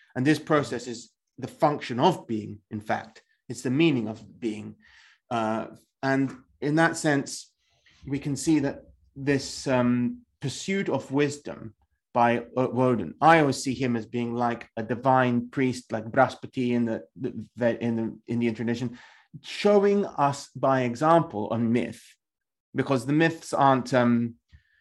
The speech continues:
the myths are true in the, uh, and, and they,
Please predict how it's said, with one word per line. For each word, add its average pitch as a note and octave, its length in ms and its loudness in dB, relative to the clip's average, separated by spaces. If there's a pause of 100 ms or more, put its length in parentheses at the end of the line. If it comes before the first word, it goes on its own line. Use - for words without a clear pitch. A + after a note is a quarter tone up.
(140)
the C#3 80 0
myths F3+ 260 6
are C3+ 140 6
true D#3 400 6
in B2 140 6
the, A#2+ 180 0 (100)
uh, B2+ 200 2
and, C3 200 -2
and C3 200 -2
they, C3 180 2